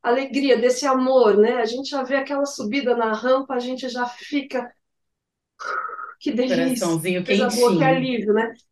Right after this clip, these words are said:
Speaker 1: Isso enche a gente de esperança, principalmente os artistas, né? Que dizem que mama na teta do governo, mas que nada, gente, que sufoco que a gente passa, né? E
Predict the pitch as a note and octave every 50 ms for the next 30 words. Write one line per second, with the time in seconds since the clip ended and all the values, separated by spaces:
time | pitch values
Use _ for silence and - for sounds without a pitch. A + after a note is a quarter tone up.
0 | _ - - E4+ F#4+ F#4+ F#4+ - G#4 G#4 F4 D4+ E4+ F#4+ - - - G#4 G4 F#4
1 | E4 D4+ C#4+ C#4+ D#4 - - - - - - - E4 D4+ C4 B3 B3+ B3+ B3 A#3
2 | - - A3+ A3+ - - A3 A3 A#3 A#3+ A#3 A#3+ G#3+ B3 A#3+ A#3+ B3 - - B3+
3 | C4 C4 - A3 G#3 F#3+ A3 A#3+ B3 - - - - _ - - A#3 F#3+ A#3+ A#3+
4 | A#3+ A#3 G#3+ - G#3 F#3 F3+ F3 F#3 G#3 A#3+ B3+ A3 F#3 E3 D#3+ D#3 D#3+ - F#3+
5 | F#3 F3+ F3+ - C#3+ D#3 D#3+ D3 D3+ E3+ F#3+ G#3 G3 F#3 E3+ E3+ F3 - - -
6 | A3+ G#3 F#3 F3+ G#3 A3+ G3+ F3 E3 E3 E3+ E3 F3 F3+ - - A3+ A3+ - C4+
7 | - - - B3 A#3+ C#4 C#4 - - - C4 A3 A3 B3 C4 - - - - -
8 | - A3+ A3 A3 A3 G#3+ - - - F#3+ E3+ E3+ - - - _ _ _ - -
9 | - - F3 E3+ F#3 G#3 A#3+ B3+ A#3+ G#3+ G#3 G#3 A3 A3+ A#3+ C4 C#4+ D4+